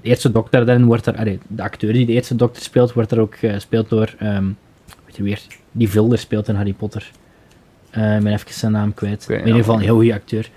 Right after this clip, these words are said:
Speaker 1: Dus dat heeft ook wel zo zijn, zeker zijn aflevering. Ehm, en dan het jaar daarna doen we hetzelfde. Met, misschien niet jaarlijks traditie, zo elk
Speaker 2: Ja.
Speaker 1: jaar, eh, een serie.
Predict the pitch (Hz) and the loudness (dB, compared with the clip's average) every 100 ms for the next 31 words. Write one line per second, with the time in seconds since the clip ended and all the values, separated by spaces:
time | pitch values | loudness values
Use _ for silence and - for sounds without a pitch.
0 | - 120 110 127 139 - 123 120 117 110 | -2 -2 0 2 2 2 -4 -2 -2 0
1 | 110 104 104 104 101 98 98 90 - 92 | -2 -2 -2 -4 -6 -6 -8 -8 -10 -10
2 | 92 - - - - - - 139 135 135 | -10 -14 -20 -20 -16 -16 0 6 8 10
3 | 127 123 123 117 - - - - 127 117 | 8 8 8 6 2 -20 -20 -2 4 4
4 | 107 107 101 101 - 101 101 101 98 95 | 6 4 2 0 0 0 2 2 2 2
5 | 92 87 92 90 87 98 90 - 90 - | 0 -2 -2 -2 -4 -8 -12 -10 -12 -10
6 | 92 92 92 90 - 87 87 - 127 139 | -10 -8 -8 -8 -10 -10 -6 2 6 6
7 | 123 107 - 135 104 90 - 104 113 107 | 6 2 -2 -2 -2 -4 -6 -4 -4 -4
8 | 110 104 107 104 120 - 110 113 107 110 | -4 0 0 0 -4 -6 -4 0 2 0
9 | 104 - - - - - _ - _ 156 | -2 -14 -20 -20 -20 -20 _ -20 _ 4
10 | 151 135 - 127 117 117 | 4 2 2 2 2 -2